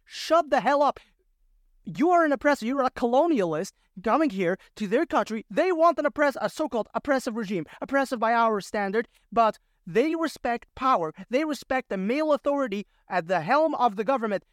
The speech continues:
protecting their nation. That's what they respect. That's what they want. The day they want to have a democracy, it'll be their choice, not ours.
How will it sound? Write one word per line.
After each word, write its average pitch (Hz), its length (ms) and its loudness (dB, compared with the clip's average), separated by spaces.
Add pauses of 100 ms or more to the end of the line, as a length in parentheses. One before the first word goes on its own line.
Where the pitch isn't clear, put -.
protecting 277 640 -2
their 247 240 2
nation. 233 520 -4 (100)
That's 294 240 0
what 277 100 -2
they 269 160 0
respect. 226 460 -4 (240)
That's 285 200 2
what 277 120 2
they 240 100 0
want. 220 440 2 (1120)
The 247 120 -10
day 320 240 4
they 269 200 -2
want 269 260 2
to 233 100 -6
have 226 220 0
a 196 40 -8
democracy, 285 580 0 (120)
it'll 214 160 -2
be 180 120 -4
their 262 260 -2
choice, 254 340 0 (140)
not 269 320 0
ours. 185 380 0